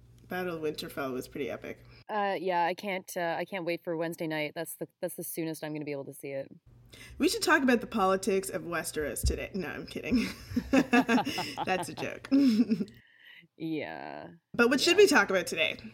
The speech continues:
Speaker 2: Well, I'm not sure if you saw the news, but last week I was, uh, on a panel with someone who was so controversial that the mayor of Winnipeg held a press conference to try and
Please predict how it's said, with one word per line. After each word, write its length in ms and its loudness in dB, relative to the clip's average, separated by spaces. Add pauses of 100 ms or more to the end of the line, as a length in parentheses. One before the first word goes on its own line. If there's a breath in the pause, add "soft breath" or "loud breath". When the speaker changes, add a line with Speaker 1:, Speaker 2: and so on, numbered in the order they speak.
(120)
Speaker 2:
Well, 200 2
I'm 140 2
not 120 -2
sure 140 -4
if 60 -2
you 80 0
saw 180 -2
the 80 -2
news, 540 -4
but 120 -6
last 340 -2
week 380 -8
I 220 0
was, 440 -2
uh, 40 -8
on 280 -4
a 60 -8
panel 420 -4
with 280 -2
someone 520 -6
who 200 -4
was 240 -2
so 500 0
controversial 840 -6
that 140 -4
the 100 -6
mayor 560 -2
of 180 -6 (140)
Winnipeg 760 -6 (380)
held 260 -4
a 40 -2
press 340 -8
conference 800 -10
to 340 -2
try 640 -4
and 260 -6